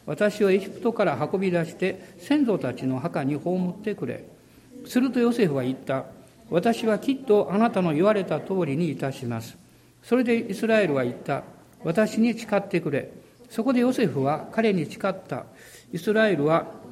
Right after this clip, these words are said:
えー、床に寝たままお辞儀をした。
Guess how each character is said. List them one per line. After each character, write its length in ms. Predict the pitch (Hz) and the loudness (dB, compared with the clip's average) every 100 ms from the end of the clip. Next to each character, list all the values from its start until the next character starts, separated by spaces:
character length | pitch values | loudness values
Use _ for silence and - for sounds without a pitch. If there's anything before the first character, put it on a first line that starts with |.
| - - - | -16 -14 -8
え 160 | 165 135 | -8 -6
ー、 100 | 240 | -4
床 160 | 240 247 | 2 2
に 180 | 160 | 2
寝 120 | 160 180 | 0 0
た 140 | 151 | 0
ま 160 | 131 120 | 0 0
ま 300 | 175 - - - | 0 -2 -8 -14
お 100 | 139 | -8
辞 180 | 131 156 | -6 -4
儀 120 | 139 | -2
を 160 | 156 180 | -2 -2
し 120 | 170 | -6
た。 120 | - | -14